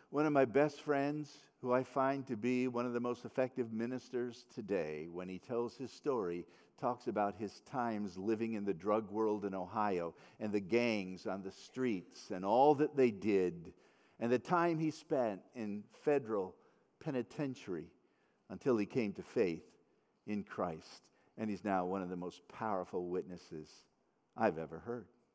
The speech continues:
Marvelous grace of our loving Lord. Grace that exceeds our sin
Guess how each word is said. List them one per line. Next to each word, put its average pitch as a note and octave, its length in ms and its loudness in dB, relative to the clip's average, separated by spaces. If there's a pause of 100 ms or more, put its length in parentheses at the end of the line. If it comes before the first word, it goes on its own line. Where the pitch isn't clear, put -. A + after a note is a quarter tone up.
(2250)
Marvelous F3+ 640 4
grace D3 480 0
of A2+ 100 -4
our F#2+ 120 2
loving A#2+ 440 -4
Lord. E2 320 -6 (840)
Grace F#3 640 8 (240)
that B2+ 160 6
exceeds G#3 960 4 (460)
our A2+ 160 0
sin B3 720 8